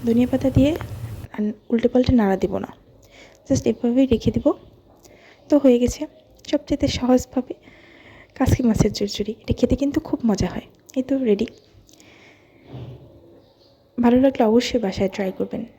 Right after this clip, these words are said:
এভাবে চচ্চড়ি করলে কিন্তু টেস্টটা একদম মুখে লেগে থাকে। আর রান্না করতেও কিন্তু খুব ইজি। দেখুন, দেখি মনে হচ্ছে কতটা টেস্টি হয়েছে। ভালো লাগলে অবশ্যই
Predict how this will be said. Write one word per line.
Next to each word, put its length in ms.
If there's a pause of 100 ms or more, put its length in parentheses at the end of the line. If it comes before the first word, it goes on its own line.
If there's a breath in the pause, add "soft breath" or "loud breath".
(100)
এভাবে 340
চচ্চড়ি 420
করলে 260
কিন্তু 320
টেস্টটা 360
একদম 240
মুখে 240
লেগে 200
থাকে। 260 (680 loud breath)
আর 80 (460)
রান্না 220
করতেও 280
কিন্তু 240
খুব 320
ইজি। 260 (520)
দেখুন, 220 (880 soft breath)
দেখি 220
মনে 260
হচ্ছে 320
কতটা 400 (180)
টেস্টি 300
হয়েছে। 320 (500)
ভালো 140
লাগলে 280
অবশ্যই 480